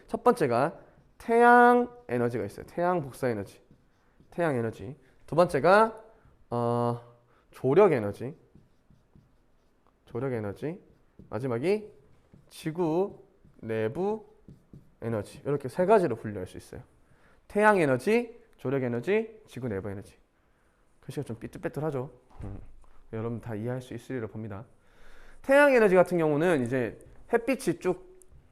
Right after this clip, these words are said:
바닷물 같은 거 데워가지고 뭐 증발을 일으킨다던가 바람이 불게 한다던가 이런 대표적인 것들이에요. 그냥 없어서는 안 되는. 바람이 부는 이유도 어느 한쪽이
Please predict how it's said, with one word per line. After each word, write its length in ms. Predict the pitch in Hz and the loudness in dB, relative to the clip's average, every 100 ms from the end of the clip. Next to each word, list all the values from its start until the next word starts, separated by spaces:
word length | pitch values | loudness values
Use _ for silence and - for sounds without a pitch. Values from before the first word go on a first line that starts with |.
| _ _ _ _ _ _ _ | _ _ _ _ _ _ _
바닷물 360 | 165 185 165 139 | 0 2 2 -2
같은 220 | 127 143 | -2 -4
거 60 | 120 | 2
데워가지고 480 | 156 156 120 120 | 4 4 2 -2
뭐 100 | 117 | -6
증발을 460 | 110 151 175 160 120 | -4 0 2 2 2
일으킨다던가 720 | 127 143 165 151 113 98 104 - _ _ - | -2 -4 0 0 0 -4 -10 -12 _ _ -10
바람이 440 | 127 165 214 180 | 2 6 6 4
불게 260 | - 139 160 | 0 0 2
한다던가 340 | 156 135 117 | 2 0 2
이런 180 | 165 151 - - - | 2 0 -4 -20 -8
대표적인 640 | 143 - 240 214 143 117 | -2 4 6 8 6 0
것들이에요. 440 | - - 104 92 80 | -6 -6 -6 -6 -8
그냥 260 | 120 101 - _ _ _ _ _ _ _ _ _ | -10 -10 -14 _ _ _ _ _ _ _ _ _
없어서는 420 | - 135 233 190 113 | -4 6 6 6 0
안 100 | 113 | -2
되는. 220 | 117 95 - _ _ - | -2 -4 -14 _ _ -8
바람이 380 | 143 208 240 170 | 4 6 6 4
부는 260 | 156 170 | 0 2
이유도 340 | 135 135 151 147 | 2 0 0 2
어느 160 | 214 208 | 2 4
한쪽이 560 | 185 190 196 190 190 | 2 0 0 0 -4